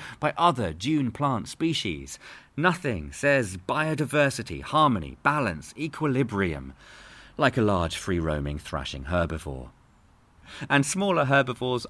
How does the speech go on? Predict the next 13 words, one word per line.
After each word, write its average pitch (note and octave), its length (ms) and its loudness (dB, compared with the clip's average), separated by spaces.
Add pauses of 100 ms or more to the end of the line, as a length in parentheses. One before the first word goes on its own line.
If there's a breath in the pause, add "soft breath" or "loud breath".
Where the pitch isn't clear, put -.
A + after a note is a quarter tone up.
are B2 200 4
also G2 500 0
at D#2+ 180 -2
play D#2 240 -2
here D2+ 180 -6
too. - 360 -10 (720 loud breath)
As C#3+ 220 4
recently D#3 520 0
as B2 100 -2
the - 120 -6
eighties G#2+ 360 0
and F2+ 100 0
nineties, D#2 540 -4